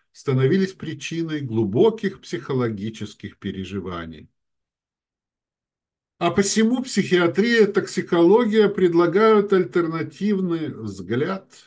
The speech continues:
на переживания, которые традиционно считаются мистическими или духовными.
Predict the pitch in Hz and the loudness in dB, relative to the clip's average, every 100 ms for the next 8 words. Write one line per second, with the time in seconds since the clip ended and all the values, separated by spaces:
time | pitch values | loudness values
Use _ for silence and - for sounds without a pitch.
0 | _ 98 101 113 - 113 107 110 110 151 | _ -10 -8 -6 -6 -4 -4 -4 -4 -4
1 | 175 131 90 87 _ _ _ 127 113 143 | -4 -8 -10 -14 _ _ _ -4 -4 0
2 | 131 131 131 120 117 117 - 117 113 110 | 2 2 0 -4 -4 -8 -4 -2 -2 -4
3 | 104 - - 113 104 98 - 101 98 - | -8 -10 -6 -4 -2 -4 -6 -6 -6 -10
4 | - 139 - - - 92 87 87 87 85 | -14 -14 -14 -18 -14 -12 -10 -10 -10 -12
5 | - - - 107 95 98 | -12 -12 -12 -14 -18 -20